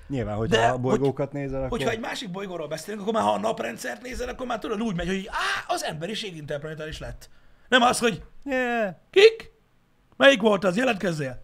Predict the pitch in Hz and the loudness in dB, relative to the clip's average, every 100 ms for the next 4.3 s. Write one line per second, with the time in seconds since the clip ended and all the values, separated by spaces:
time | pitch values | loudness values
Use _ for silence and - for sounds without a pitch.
0 | 170 226 240 285 269 - 151 147 - _ | -10 -6 -8 -8 -8 -4 -4 -6 -18 _
1 | - 208 214 - - - _ - 165 147 | -2 -2 -2 -8 -12 -12 _ -16 -8 -4
2 | 202 170 180 - 147 143 104 104 208 165 | -2 -4 -8 -14 -8 -4 -2 0 2 2
3 | 127 117 107 - 175 262 - - - 156 | 2 -2 -2 -4 -8 -10 -12 -18 -12 -8
4 | 170 165 | -6 -6